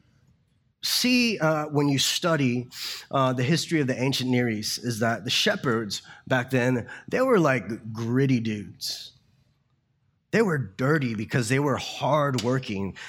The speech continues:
They, they got their hands in it, uh, as they shepherded sheep. They had a lot of responsibilities to manage in order to see their flocks flourish.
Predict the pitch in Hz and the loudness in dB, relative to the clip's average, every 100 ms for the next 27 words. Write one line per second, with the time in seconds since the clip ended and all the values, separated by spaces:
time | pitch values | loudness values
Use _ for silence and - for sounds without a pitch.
0 | - 123 151 156 - - 156 175 151 151 | -4 0 2 0 -4 -6 0 0 2 2
1 | 175 165 147 147 135 120 - - 160 151 | 2 -2 0 2 2 0 -2 0 2 2
2 | 131 104 - - - - - 156 131 101 | 0 -2 -6 -10 -14 -8 0 2 2 -2
3 | - - - 123 123 117 123 110 120 - | -8 -16 -2 0 2 2 0 0 2 2
4 | 113 131 117 113 - 156 131 80 - - | 0 0 0 0 0 2 0 -2 -14 -14
5 | - - - 156 156 143 143 160 185 180 | -12 -10 -2 0 2 2 4 4 4 2
6 | 170 - 165 165 139 170 165 143 135 143 | 2 2 2 2 2 2 2 2 2 2
7 | 165 143 127 127 135 147 151 147 127 - | 2 2 2 0 0 2 0 0 -2 -2
8 | - 151 147 135 135 139 135 - - - | -2 0 0 2 0 0 -2 -8 -14 -12
9 | - 127 127 127 - - - - - 165 | -6 0 0 0 -2 -2 -2 -4 0 2
10 | 156 87 - - - | 2 0 -4 -6 -8